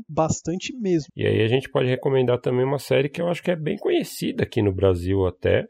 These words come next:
Speaker 2: porque eu me recordo que revistas de games falavam bastante dele, assim, que é o Aero Fighters, jogo que teve aí diversas versões, conhecido também como Sonic Wings, né?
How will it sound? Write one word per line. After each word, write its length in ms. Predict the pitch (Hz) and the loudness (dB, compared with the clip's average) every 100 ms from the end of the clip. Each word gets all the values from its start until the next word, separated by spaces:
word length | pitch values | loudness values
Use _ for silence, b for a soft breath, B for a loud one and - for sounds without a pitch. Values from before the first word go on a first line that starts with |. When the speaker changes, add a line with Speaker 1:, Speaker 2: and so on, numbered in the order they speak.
| _ | _
Speaker 2:
porque 160 | - | -4
eu 240 | 107 104 104 | 0 2 2
me 140 | 113 | 2
recordo 400 | 120 - 113 113 | 0 0 0 0
que 240 | - 127 113 | -2 -2 0
revistas 520 | 110 101 107 120 101 | 0 0 -4 -2 -2
de 100 | 101 | 0
games 340 | 98 101 95 - | 2 2 0 0
falavam 340 | 101 98 113 | 4 4 4
bastante 580 | 131 151 - 120 160 - | 0 -2 2 2 2 -4
dele, 320 | 90 90 87 | 0 0 2
assim, 320 | 87 - 80 - _ | 0 -2 -6 -6 _
que 260 | - 120 123 | -4 2 4
é 240 | 117 135 | 6 6
o 160 | 170 170 | 6 4
Aero 240 | 156 185 | 2 0
Fighters, 680 | - - 139 - 95 - - _ 87 | -2 0 0 0 -4 -4 -14 _ -4
jogo 300 | 95 104 - | -2 -2 -6
que 120 | - | -20
teve 420 | - 113 107 98 | -8 0 0 2
aí 320 | 104 98 101 92 - | 2 2 0 -6 -8
diversas 460 | 85 92 107 110 | 0 2 2 0
versões, 400 | 101 98 110 110 | -2 0 0 -2
conhecido 640 | - 127 123 - 135 147 | 2 4 4 0 -2 -2
também 260 | 143 123 120 | 0 0 0
como 240 | 123 110 | 0 -2
Sonic 360 | 104 113 107 - | -2 -2 -2 -2
Wings, 440 | 101 117 269 202 | 0 0 -2 -4
né? 140 | 117 | -6